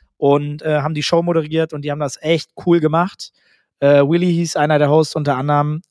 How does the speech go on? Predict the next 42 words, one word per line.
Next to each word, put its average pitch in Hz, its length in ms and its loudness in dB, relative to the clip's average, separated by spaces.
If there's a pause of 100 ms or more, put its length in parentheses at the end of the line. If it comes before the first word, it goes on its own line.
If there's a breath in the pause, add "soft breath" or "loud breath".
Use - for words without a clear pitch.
ähm, 131 640 -2 (480 loud breath)
o-, 131 160 0
äh, 139 160 0
oder 131 200 -2
Field 208 260 0
Reporter 139 400 -2
war 143 340 -8
er. 139 260 -8
Äh, 135 40 -8
den 135 120 -8
fand 151 160 -2
ich 131 100 -6
sehr, 175 180 2
sehr 170 160 -4
stark. 156 580 -6 (100)
Äh, 143 140 -2
der 139 120 -4
hat 127 80 -8
richtig 156 240 -10
viel 156 100 -8
Spaß 147 320 -6
gemacht. 151 300 -4
Der 139 60 0
hat 131 80 -2
die - 40 -12
Community 147 320 0
richtig 165 240 -2
krass - 200 -4
mitgenommen. 156 480 -2
Also 131 140 -2
der 131 140 2
ist, - 400 -8
der 120 100 -2
ist 127 180 -8
selber 143 200 2
auch 139 100 -4
Streamer. 160 420 -6 (680 loud breath)
Und, 139 600 -2
äh, 135 160 -2
die 139 120 -2
hatten 160 160 -4
da 151 280 2